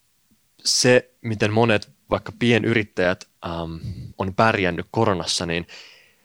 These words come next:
sille annetaan isoja huomio-, paljon huomiota ja paljon niinku tämmöistä niinku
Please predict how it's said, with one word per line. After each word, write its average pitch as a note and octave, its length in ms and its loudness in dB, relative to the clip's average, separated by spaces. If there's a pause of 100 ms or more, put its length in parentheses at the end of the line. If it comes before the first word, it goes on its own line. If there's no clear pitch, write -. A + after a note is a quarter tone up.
(140)
sille G#2+ 400 2
annetaan G#2 460 2
isoja A2+ 320 4 (260)
huomio-, A2+ 420 4
paljon B2+ 240 4
huomiota G#2+ 460 4
ja F#2 80 -2
paljon G2+ 280 4
niinku F#2+ 180 -4
tämmöistä G2 300 -4
niinku F#2+ 260 -4